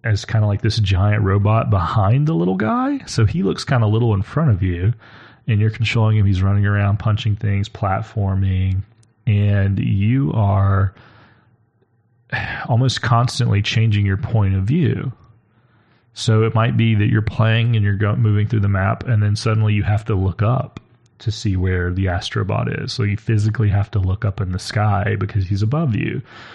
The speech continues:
or you have to look down or behind you because he's behind you, or, or, or some, you know, or, or, or some weird angle.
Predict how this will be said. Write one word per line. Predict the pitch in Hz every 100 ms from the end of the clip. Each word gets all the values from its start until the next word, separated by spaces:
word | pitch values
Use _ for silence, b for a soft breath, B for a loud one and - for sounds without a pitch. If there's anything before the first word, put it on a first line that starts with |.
| B B
or | 107
you | 95
have | 98
to | 113
look | 110 104
down | 110 120 131 87 87
or | 95
behind | 98 - 113 110 117 -
you | - - - B B B B B B -
because | 107 110
he's | 90 95
behind | 92 101 95 107 110 90
you, | 87
or, | 69 90
or, | - 95 90 - 98
or |
some, | - 104 101 110
you | 98
know, | 87
or, | 92 92 95 - _ _
or, | 98 90 101 98
or | 101
some | - 104
weird | 95 98 98
angle. | 110 104 104 107 107